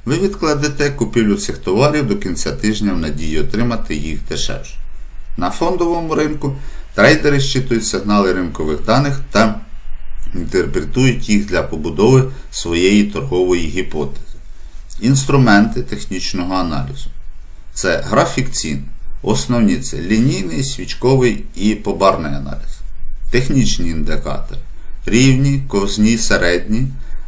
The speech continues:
R S I, macd, фігури свічного та графічного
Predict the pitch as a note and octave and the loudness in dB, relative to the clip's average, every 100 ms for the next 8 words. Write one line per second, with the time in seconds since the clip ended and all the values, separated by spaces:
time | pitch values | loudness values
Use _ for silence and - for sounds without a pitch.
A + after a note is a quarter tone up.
0 | G#2+ A2+ G#2 - F#2+ G#2+ A#2+ - F2+ F2 | 4 6 6 4 2 2 0 -4 -2 -2
1 | D#2+ A2 B2+ C3+ - - - E2+ G2+ A2+ | 0 0 0 -2 -6 -4 -2 0 2 2
2 | A2+ A2 - - - D#2+ - F#2+ G2+ G2+ | 2 0 -2 -2 -4 -4 -4 -2 0 0
3 | - - - - - D2+ D#2 D#2 F2+ E2+ | -4 -8 -10 -10 -6 -6 -4 -4 -6 -6
4 | - E2+ E2 D#2+ | -6 -4 -4 -4